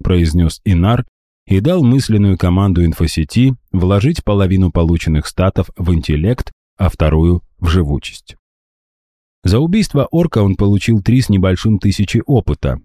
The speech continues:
поэтому сразу апнулся на шестой уровень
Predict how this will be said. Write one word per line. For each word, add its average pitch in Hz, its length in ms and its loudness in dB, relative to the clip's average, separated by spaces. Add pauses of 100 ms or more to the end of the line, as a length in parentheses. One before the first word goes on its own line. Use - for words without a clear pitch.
(140)
поэтому 85 340 2
сразу 85 420 0
апнулся 120 580 0
на 92 160 2
шестой 82 440 -2
уровень 131 440 2